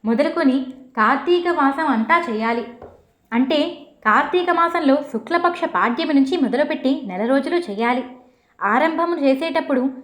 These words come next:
గుడికి వెళ్ళి, 'ఓ దామోదర, నేను కార్తీక వ్రతాన్ని ఆరంభించుచున్నాను,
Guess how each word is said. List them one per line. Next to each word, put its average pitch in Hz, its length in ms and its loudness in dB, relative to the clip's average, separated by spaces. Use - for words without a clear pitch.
గుడికి 311 220 0
వెళ్ళి, 269 520 0
'ఓ 294 100 4
దామోదర, 262 600 2
నేను 339 260 -2
కార్తీక 311 480 -2
వ్రతాన్ని 311 420 0
ఆరంభించుచున్నాను, 247 840 0